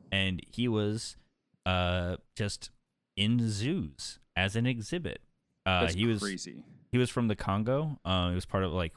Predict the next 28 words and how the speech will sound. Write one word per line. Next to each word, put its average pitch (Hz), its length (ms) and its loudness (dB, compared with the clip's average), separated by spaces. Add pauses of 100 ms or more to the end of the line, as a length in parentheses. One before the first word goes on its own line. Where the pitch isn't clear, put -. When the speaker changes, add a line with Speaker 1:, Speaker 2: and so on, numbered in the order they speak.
(340)
Speaker 1:
like, 87 140 -2
what 95 120 -2
they 98 80 0
would 90 80 -2
call, 98 120 0
like, 87 200 -4 (100)
the 95 80 -2
Congo 92 400 0
Pygmies. 104 680 0 (520)
Um, 85 460 -2 (1000)
and 98 440 2 (200)
yeah, 104 320 2
him 113 360 2
and 120 100 4
a - 20 0
bunch 107 200 -2
of 98 60 2
other 98 120 0
people, 104 280 -2
they 101 120 0
brought 95 240 0
him 95 100 0
over 98 260 0
and 113 100 0
they 95 80 0
would 98 80 0
just, 101 120 -6
like, 98 180 -4